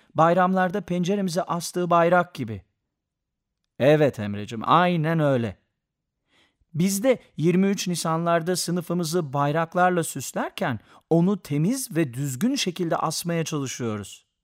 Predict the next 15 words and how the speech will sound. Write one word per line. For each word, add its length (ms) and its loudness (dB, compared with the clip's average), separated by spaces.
Aferin 480 2
size. 440 -12
Şimdi 440 0
anlıyorum 680 4
televizyondaki 880 -2
abinin 680 -2
bayrağımızı 640 2
alırken 560 -2
neden 280 0
öptüğünü. 640 -4
Evet 320 4
oğlum, 260 -4
sadece 720 4
bayrağımıza 760 0
değil, 380 -2